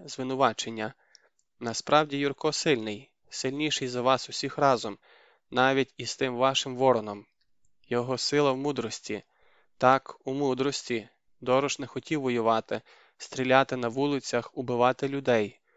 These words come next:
Мав плани йти в політику. Листівки — початок, бо вони змушують людей думати.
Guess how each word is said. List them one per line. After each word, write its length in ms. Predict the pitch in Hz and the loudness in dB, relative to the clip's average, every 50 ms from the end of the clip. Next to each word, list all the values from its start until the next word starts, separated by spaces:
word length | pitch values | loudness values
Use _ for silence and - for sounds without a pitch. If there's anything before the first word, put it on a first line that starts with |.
| _ _ _ _ _ _ - | _ _ _ _ _ _ 0
Мав 280 | 127 127 139 143 127 | 2 4 4 4 2
плани 460 | - _ - 135 131 139 147 143 135 127 | -2 _ 2 4 4 4 4 2 0 -4
йти 220 | 117 - 135 135 | -4 -2 -2 -2
в 60 | 135 | -2
політику. 720 | - - 143 147 156 156 - - 113 - - 120 110 110 - _ _ _ _ - - _ _ _ _ | -2 -4 -4 -2 -2 -2 -2 -4 -8 -6 -4 -4 -4 -4 -8 _ _ _ _ -20 -20 _ _ _ _
Листівки — 600 | 131 123 127 - - - 175 180 175 - - 139 - - | -4 -4 -2 -4 -2 0 0 0 0 0 -4 -4 -4 -4
початок, 640 | 123 - - 147 160 165 - - 117 - - - _ - - _ _ _ _ _ | -4 0 2 4 4 4 2 -2 -6 -8 -10 -14 _ -20 -20 _ _ _ _ _
бо 120 | - - 113 | -8 -6 -4
вони 320 | 107 110 117 131 143 147 | -2 -2 0 0 0 0
змушують 500 | 131 131 127 135 143 - - 143 139 127 | 0 -2 -4 -4 -4 -4 -4 -4 -4 -4
людей 300 | 127 131 127 135 135 135 | -4 -2 0 0 0 2
думати. 560 | 131 147 151 139 117 110 - - 113 104 107 | 0 0 -2 -2 -2 -4 -4 -4 -4 -6 -6